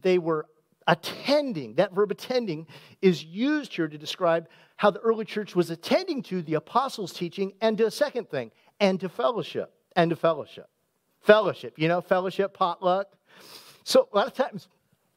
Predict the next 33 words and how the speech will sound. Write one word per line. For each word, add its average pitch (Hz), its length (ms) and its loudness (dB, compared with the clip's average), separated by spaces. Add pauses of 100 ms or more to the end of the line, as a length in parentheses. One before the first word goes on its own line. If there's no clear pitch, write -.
(160)
when 190 160 2
we 240 100 2
think 233 180 -2
about 180 240 0
fellowship, 214 460 0
we 180 80 -4
think, 165 260 -4
yeah, 254 320 0
we 202 140 -2
hang 202 320 -2
out, 185 260 -2
a 143 80 -6
good 226 220 0
hang, 190 640 -2
as 135 100 -8
people 160 300 -8
would 135 120 -6
say 147 180 2
it. - 180 -8 (420)
But 214 200 6
actually, 240 640 -2 (320)
fellowship 285 920 0
for 214 200 4
these 247 260 -6
first - 460 -2
century 214 420 -4
Hebrew 180 340 -4
Christians 170 540 -6
was, 170 320 2 (140)
was 143 160 -2
deeper 233 320 -2
than 135 160 -6
that. 110 240 -12